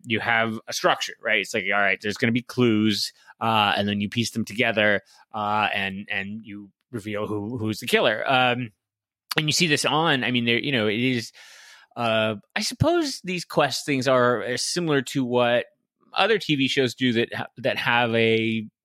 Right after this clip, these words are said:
a very set structure, right? Like, I, I love my crime shows, and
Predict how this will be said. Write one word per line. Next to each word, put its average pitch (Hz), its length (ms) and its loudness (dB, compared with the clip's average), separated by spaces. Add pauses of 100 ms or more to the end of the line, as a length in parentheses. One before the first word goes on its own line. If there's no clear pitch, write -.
(120)
a 120 60 -8
very 117 600 0
set 110 300 0
structure, - 400 -2
right? 107 220 0
Like, 110 160 -4
I, 107 120 -2
I 110 120 -4
love 104 220 -2
my 117 140 0
crime 175 300 0
shows, 110 380 0
and 104 160 -4